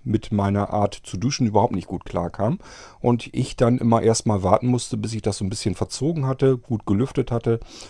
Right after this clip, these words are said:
Und, äh, dann konnte ich normal Fernsehen gucken. Bis dahin war Fernsehen eben so nicht möglich. Ähm, naja, ganz kann man so auch nicht sagen, denn ich habe alle Programme mehr oder weniger der Reihenfolge nach durchgesehen. Jeweils immer ein Programm für ungefähr ein oder höchstens zwei Sekunden.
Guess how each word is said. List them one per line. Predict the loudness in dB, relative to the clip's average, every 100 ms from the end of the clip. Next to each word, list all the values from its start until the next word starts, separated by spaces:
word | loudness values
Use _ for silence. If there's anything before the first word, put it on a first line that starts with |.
| -20 -10
Und, | -2 -2 2
äh, | 0
dann | 2 0
konnte | 0 0
ich |
normal | 0 2 0
Fernsehen | 2 2 2 0
gucken. | -4 -2
Bis | -4 6
dahin | 10 10 8 0
war | -2
Fernsehen | -2 0 0 0 0
eben | 0 -2
so | 0 2
nicht | 2 2
möglich. | 0 0 -2 -4 -16 -20 -20 -20 -2
Ähm, | 2 2 0 0
naja, | 6 8 6 4
ganz | 2 2 -2
kann | 2
man | 2
so | 4 2
auch | 2
nicht | 2 2
sagen, | 2 2
denn | 0 -2
ich | -2 -4
habe | 0 2
alle | 2
Programme | 0 -2 0 2 2
mehr | 2 0
oder | 0
weniger | -2 -2 0
der | 0 -2
Reihenfolge | -2 -2 -2 -2 0
nach | -2 -4 -8 -20 -10 0
durchgesehen. | 0 0 0 2 2 -2 -20 -20 -20
Jeweils | -4 4 8 8 6
immer | 4 4 0 -2
ein | 0 0
Programm | 0 -2 2 0
für | 2 0
ungefähr | 2 0 2 0 2
ein | 0 0
oder | 0 -2
höchstens | -2 -4 -4
zwei | -2 -2
Sekunden. | -4 -6 -8 -8 -12